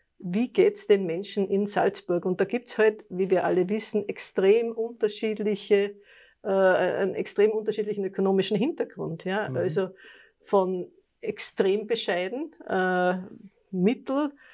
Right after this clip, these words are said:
Speaker 1: äh, halbwegs, äh, bis hin natürlich auch zu, zu sehr vermögend. Und für sie alle sind wir der O R F, weil wir sind,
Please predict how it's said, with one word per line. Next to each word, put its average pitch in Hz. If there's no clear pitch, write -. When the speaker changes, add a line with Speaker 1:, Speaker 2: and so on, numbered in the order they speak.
Speaker 1:
äh, 202
halbwegs, 185
äh, 185
bis 240
hin 240
natürlich 233
auch -
zu, 214
zu 202
sehr 190
vermögend. 214
Und 185
für 196
sie -
alle 233
sind 190
wir 196
der 202
O 190
R 196
F, -
weil 170
wir 196
sind, 208